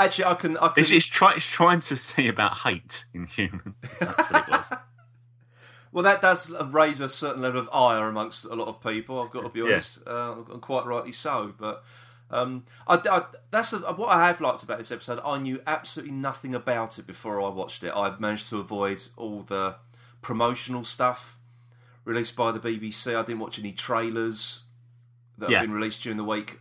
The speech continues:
Speaker 1: Absolutely nothing. And I think I enjoyed it all the more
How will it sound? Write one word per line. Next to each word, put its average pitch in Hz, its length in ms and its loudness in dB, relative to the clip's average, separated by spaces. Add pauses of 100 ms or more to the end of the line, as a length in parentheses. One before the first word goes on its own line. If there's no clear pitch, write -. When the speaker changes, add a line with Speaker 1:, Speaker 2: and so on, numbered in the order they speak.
Speaker 1:
Absolutely 110 520 -6
nothing. 92 420 -6 (720)
And 107 160 2
I 113 60 2
think 127 280 -6
I 113 120 2
enjoyed 110 420 0
it 110 200 -4 (200)
all 120 220 -2
the 107 80 -4
more 104 300 -2